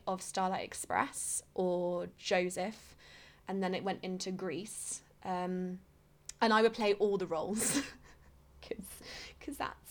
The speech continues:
a logical thing to do. Um, so yeah, that was, that was really cute. Um, another thing that I also write is about, um, like, seeing,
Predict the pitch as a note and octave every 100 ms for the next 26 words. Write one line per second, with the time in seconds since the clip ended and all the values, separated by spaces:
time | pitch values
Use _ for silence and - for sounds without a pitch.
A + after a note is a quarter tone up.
0 | - - - - A#3+ A#3+ B3+ B3 B3 B3
1 | A#3+ A#3 B3+ B3+ B3+ F#4 C5 A#4 F#4 -
2 | G4 G#4 D#4 G#3 G#3 G#3+ A3+ B3 A#3+ F#3+
3 | D3+ C#3+ - G3 - - - - - -
4 | - - - - - E3+ E3+ - - -
5 | - - - G3+ G#3 G#3 G#3 C#4 D4+ F4
6 | D#4 B3 A#3 A3+ A#3+ A#3 G#3 G3 - G3
7 | G3 F#3+ F#3+ F#3+ - - F#3 F3+ F3+ F3+
8 | F#3 - F3 - - G#3+ G3 F#3+ F#3+ G3